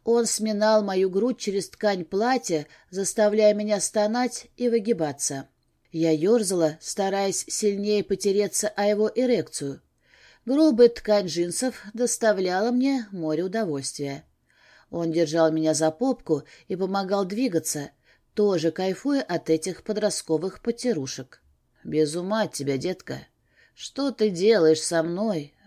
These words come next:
бормотал он. «Хочу тебя себе, всю, никуда не отпускать». Я зажмурилась,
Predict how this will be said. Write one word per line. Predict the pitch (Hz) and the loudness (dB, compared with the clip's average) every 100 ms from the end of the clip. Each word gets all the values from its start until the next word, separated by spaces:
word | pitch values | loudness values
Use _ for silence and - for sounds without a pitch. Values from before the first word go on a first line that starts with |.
| _ | _
бормотал | 160 151 156 156 156 156 | -6 0 0 2 2 2
он. | 151 147 _ _ _ _ | 0 -4 _ _ _ _
«Хочу | - 151 143 160 | -8 -8 -4 -4
тебя | 160 165 170 165 | -4 -2 -2 -2
себе, | 160 - 185 214 190 - _ _ _ | -4 -4 -2 0 0 -4 _ _ _
всю, | - - 202 131 _ _ _ _ _ | -12 -6 -4 -6 _ _ _ _ _
никуда | 160 156 175 156 151 | -8 -6 -4 2 2
не | 151 | 2
отпускать». | 151 - 175 - 147 - - - _ _ _ _ - _ | -4 -6 -8 -6 -8 -8 -14 -16 _ _ _ _ -20 _
Я | - 269 | -2 0
зажмурилась, | 240 226 190 190 185 190 220 - | 4 2 0 -2 -2 0 0 -2